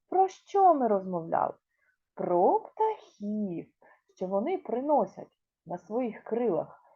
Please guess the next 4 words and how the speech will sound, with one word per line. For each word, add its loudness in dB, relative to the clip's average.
весну. -4
Ми -6
слухали 0
віршики, -8